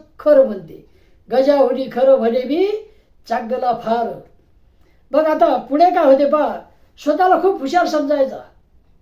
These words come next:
आणि बघ अशातच एक दिवस हा गाढव आणि हत्ती समोरासमोर येतात.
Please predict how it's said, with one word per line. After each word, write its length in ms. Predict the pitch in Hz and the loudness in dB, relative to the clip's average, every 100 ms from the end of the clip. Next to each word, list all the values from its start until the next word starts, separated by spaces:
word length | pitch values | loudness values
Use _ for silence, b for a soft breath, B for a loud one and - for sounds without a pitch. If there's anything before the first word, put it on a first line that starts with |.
| _ _ _ _ _ _ | _ _ _ _ _ _
आणि 240 | 208 262 269 | -4 -2 0
बघ 360 | 302 302 262 - _ _ _ _ - | 2 2 0 -14 _ _ _ _ -10
अशातच 600 | 262 254 339 339 277 - - _ _ | -6 2 2 2 -4 -6 -20 _ _
एक 260 | 226 - 277 | 0 0 0
दिवस 380 | 294 285 240 - _ _ _ _ _ | -2 0 -2 -6 _ _ _ _ _
हा 180 | - 285 | -8 -6
गाढव 440 | 277 233 220 294 311 | -6 -6 0 4 4
आणि 260 | 277 262 | 4 4
हत्ती 420 | 269 269 277 277 | 4 4 0 -4
समोरासमोर 840 | 226 233 226 269 294 269 269 277 277 | -2 -2 2 4 4 2 0 2 4
येतात. 440 | 269 294 294 | 4 4 0